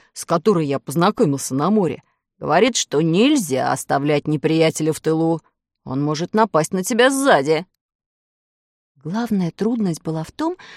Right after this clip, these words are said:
что Чарли не мог сражаться со всеми деревянными солдатами сразу,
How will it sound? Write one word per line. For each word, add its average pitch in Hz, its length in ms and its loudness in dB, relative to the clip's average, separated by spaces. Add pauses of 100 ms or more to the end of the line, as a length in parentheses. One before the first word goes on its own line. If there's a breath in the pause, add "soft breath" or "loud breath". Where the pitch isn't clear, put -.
(140 loud breath)
что - 300 -6
Чарли 349 460 0
не 269 180 4
мог 330 260 2
сражаться 262 680 -4
со 277 220 -4
всеми 277 400 0
деревянными 240 640 0
солдатами 285 680 -4
сразу, 185 600 -8